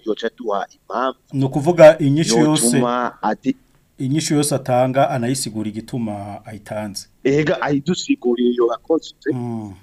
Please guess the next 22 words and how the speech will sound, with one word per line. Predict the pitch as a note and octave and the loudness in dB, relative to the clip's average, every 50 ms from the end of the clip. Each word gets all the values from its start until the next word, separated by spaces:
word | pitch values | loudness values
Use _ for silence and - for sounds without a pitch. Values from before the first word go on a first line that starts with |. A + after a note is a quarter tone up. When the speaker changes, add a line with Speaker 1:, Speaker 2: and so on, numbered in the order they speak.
| _ | _
Speaker 1:
Cyane | - D3 D#3 E3 F3 | -4 -4 -2 -2 -2
cyane | F3 E3+ F3 F3 F3+ | -2 -2 -2 -2 -2
ko | - A#3 A3 | 0 0 0
yatanze, | G#3 F3+ - - D#3 D3+ D#3 E3 F3 - - - E3+ F3 E3+ E3+ E3+ E3+ E3+ | 0 -2 -2 -2 -2 0 0 -2 -4 -4 -4 0 2 4 4 4 4 4 4
eh, | E3 D3+ C#3 C3+ B2 - | 2 2 2 2 0 -4
ingingo | - - - C#3+ - D3+ D#3+ | -6 -16 -20 -8 -2 -2 -2
yo | F3 | -2
kwibwirizwa | E3+ - C3+ - - _ - - - C3+ A#2+ | -2 -8 -14 -20 -20 _ -14 -6 -2 -2 -2
shingiro, | - - B2 B2 B2+ B2 A#2+ | 0 0 -2 0 0 -2 0
ingingo | B2 B2 A#2+ - A#2+ | 0 -2 0 0 0
ya | A#2 A2+ | 0 0
mirongo | A#2 B2 B2 - | 0 -2 -2 -2
itandatu | G2+ - - C3 C#3 C#3 D#3+ D#3+ D3+ | -4 -4 -2 0 0 0 -2 -4 -4
n'icenda, | D3 D#3 - - C#3+ D3 D3+ C#3+ C3 B2 - - - | -8 -6 -2 0 2 2 2 2 0 -4 -6 -6 -6
Speaker 2:
Mhm. | D3+ C3 - A#2+ B2 C3+ C3+ | -6 -6 -4 -4 -6 -4 0
Speaker 1:
ivuga | - C3+ C3+ D3 G3 | 0 0 2 0 0
yuko | G3+ G3+ F#3+ F#3 - - - | 2 2 2 2 2 2 0
umunyagihugu | - E4+ - - - - - - G4+ G4+ G4+ - - B3+ F3+ - - | 0 0 -4 -6 -8 -10 -4 -2 -2 -2 -2 -4 -4 -4 -2 2 2
wese | F3+ F#3 - - - F4 | 4 4 4 2 2 0
wo | F4 | 0
mu | F4 E4 D#4 D4 | 2 2 0 2
Burundi | D3 D#3 E3+ F3 F3+ - - - - - | 4 4 4 4 4 2 0 -4 -10 -20